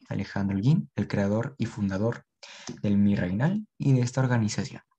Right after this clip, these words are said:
Y recuerda que esto fue no un capítulo del Mi Reinal, sino un capítulo piloto de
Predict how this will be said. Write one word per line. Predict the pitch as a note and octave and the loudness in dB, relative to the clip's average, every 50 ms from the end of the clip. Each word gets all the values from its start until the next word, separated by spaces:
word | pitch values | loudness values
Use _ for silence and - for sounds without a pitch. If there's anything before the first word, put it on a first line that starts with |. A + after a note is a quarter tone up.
| _ _ _ _ _ _ _ _ _ _ | _ _ _ _ _ _ _ _ _ _
Y | - A2 | -6 -4
recuerda | G#2 G#2 G2 - - A2+ G#2+ G#2 G2+ - | -4 -4 -4 -4 -2 0 0 0 -2 -2
que | - | -4
esto | G#2 - - - | -4 -4 -6 -4
fue | - - C3 C#3+ D3+ D3 - - _ _ _ _ _ | 0 2 2 2 2 0 -4 -10 _ _ _ _ _
no | - B2 B2+ | 2 4 6
un | C3 C3 C3+ | 6 4 4
capítulo | - G2 - C#3+ C#3 C#3 - A2 G2+ F#2+ | 2 2 2 4 4 4 4 4 2 2
del | F#2 G2+ G2+ A#2 | 2 0 2 4
Mi | D3 E3+ F3 | 4 6 4
Reinal, | C#3 G2+ F#2+ F#2+ G2 F#2+ F#2 - - _ _ | 4 2 0 -2 -4 -6 -6 -10 -14 _ _
sino | - - G#2+ G#2+ | -10 -8 -4 -4
un | G#2 G#2+ | -4 -4
capítulo | - - - - A2+ A2 - G#2 G2+ - | -4 -6 -2 -2 -2 0 0 -2 -2 -2
piloto | - G2+ G2+ G2+ G2+ - - G2 | 0 0 0 0 0 -2 -4 -2
de | G#2 B2 E3 - - | 0 2 2 2 0